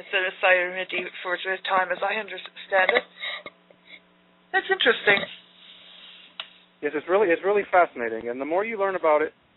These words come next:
Speaker 2: the more you'll see that it has, in fact, been being pr-, suppressed for a long time.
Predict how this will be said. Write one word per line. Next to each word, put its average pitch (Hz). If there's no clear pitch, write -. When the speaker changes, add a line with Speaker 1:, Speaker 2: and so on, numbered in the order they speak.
Speaker 2:
the 143
more 160
you'll 196
see 180
that 143
it 147
has, 180
in 165
fact, 156
been 143
being 135
pr-, -
suppressed -
for 120
a 110
long 110
time. 95